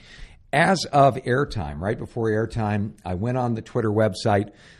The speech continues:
I went to, and looked up, uh, the Babylon Bee on Twitter. Uh, it did come up,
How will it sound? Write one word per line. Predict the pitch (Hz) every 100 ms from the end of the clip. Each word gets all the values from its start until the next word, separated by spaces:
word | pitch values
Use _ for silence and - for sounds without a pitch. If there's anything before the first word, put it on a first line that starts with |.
| _ -
I | 98 98 95 98
went | 98 135 143 -
to, | 110
and | 107 95 98
looked | 131 -
up, | 123 110 - -
uh, | 101 101 95
the | 90
Babylon | 110 110 107 104 101
Bee | 113 117 110 101 - _ _ _ 113
on | 135 160 147 -
Twitter. | - - 104 87 101 104 - - _ -
Uh, | 107 107 -
it | 139
did | 170 202
come | 143 131
up, | 160 98 - -